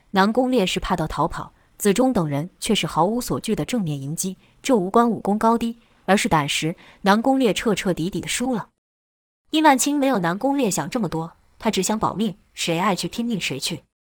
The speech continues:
当这两人以为自己安全的时候，却听旁边有人喊道：“臭蛇，我来与你算账了。”殷万清与南宫烈循声看去，这一看比刚才吓得更惨，因为他看到的是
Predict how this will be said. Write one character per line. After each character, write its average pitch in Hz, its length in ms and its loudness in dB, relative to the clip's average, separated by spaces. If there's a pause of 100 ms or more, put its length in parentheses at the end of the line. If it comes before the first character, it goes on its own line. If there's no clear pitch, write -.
(640)
当 294 160 4
这 302 140 4
两 175 180 4
人 185 180 0
以 175 120 -2
为 185 100 2
自 190 160 -2
己 - 80 -6
安 233 220 -2
全 214 120 -4
的 165 80 -2
时 - 140 -6
候， 143 280 -4 (220)
却 240 160 2
听 220 160 0
旁 175 200 0
边 220 320 0
有 175 120 2
人 151 140 0
喊 - 240 -6
道 170 220 -2 (180)
：“臭 240 180 0
蛇， 160 300 -4 (280)
我 185 120 4
来 180 140 4
与 226 120 0
你 190 120 0
算 202 180 -2
账 180 180 -4
了。” - 180 -18 (800)
殷 311 120 2
万 294 160 6
清 302 180 0
与 240 120 0
南 165 200 0
宫 262 200 0
烈 254 120 2
循 185 220 -2
声 240 160 -4
看 214 220 -4
去， - 240 -8 (260)
这 294 180 2
一 208 60 0
看 196 240 0
比 151 80 -4
刚 208 220 0
才 170 160 -4
吓 185 180 0
得 160 60 -4
更 208 180 -4
惨， - 240 -10 (280)
因 220 100 0
为 202 100 4
他 214 140 -2
看 214 200 0
到 175 140 2
的 160 80 0
是 165 240 -2